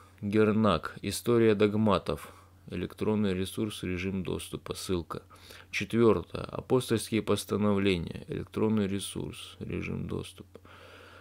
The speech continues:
Пятое. Архиепископ Иларион Троицкий, Священное Писание и Церковь.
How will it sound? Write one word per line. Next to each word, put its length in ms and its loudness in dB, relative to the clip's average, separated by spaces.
Пятое. 560 6
Архиепископ 840 0
Иларион 580 4
Троицкий, 580 2
Священное 600 2
Писание 640 0
и 180 -6
Церковь. 640 -6